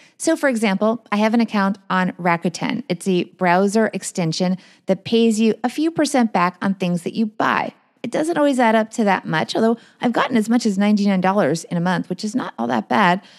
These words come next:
It's still nice to get a check, a paper check.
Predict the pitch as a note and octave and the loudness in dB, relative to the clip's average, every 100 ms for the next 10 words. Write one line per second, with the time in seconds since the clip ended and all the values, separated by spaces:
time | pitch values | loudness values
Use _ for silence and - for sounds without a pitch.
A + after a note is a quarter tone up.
0 | - - _ - D#4 - - F#4+ F#4+ E4+ | -20 -20 _ -2 0 -2 -4 -2 0 0
1 | F#4 F4+ - B3 C4+ D4 _ - D#4 D4+ | 0 -2 -2 -2 -2 -2 _ -2 0 -2
2 | - E4+ B3 - - B3+ B3 - C4+ B3+ | -2 2 0 -2 -4 -2 -2 -4 -2 0
3 | C4+ - C#4 - | -2 -2 -4 -4